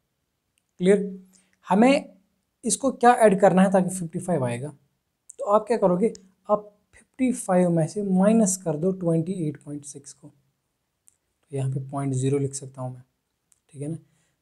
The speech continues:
दो को minus कर दो, जो answer आएगा वही आपका option होगा,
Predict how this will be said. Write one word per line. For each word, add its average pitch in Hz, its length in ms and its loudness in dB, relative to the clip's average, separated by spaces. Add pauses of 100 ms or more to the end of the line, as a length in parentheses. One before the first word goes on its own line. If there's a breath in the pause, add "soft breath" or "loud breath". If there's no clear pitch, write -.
(140)
दो 220 180 2
को 220 100 4
minus 214 300 0
कर 233 100 -8
दो, 214 160 -6
जो 180 140 0
answer 185 300 2
आएगा 214 240 2 (360)
वही 160 280 0
आपका 147 280 -4
option 156 240 -8
होगा, 131 260 -10